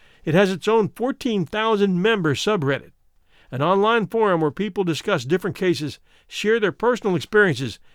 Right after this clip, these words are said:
and debate the validity of various theories.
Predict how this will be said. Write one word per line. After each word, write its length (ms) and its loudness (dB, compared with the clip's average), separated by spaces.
and 120 -6
debate 340 2
the 80 0
validity 680 -2
of 100 -10
various 420 0
theories. 440 -2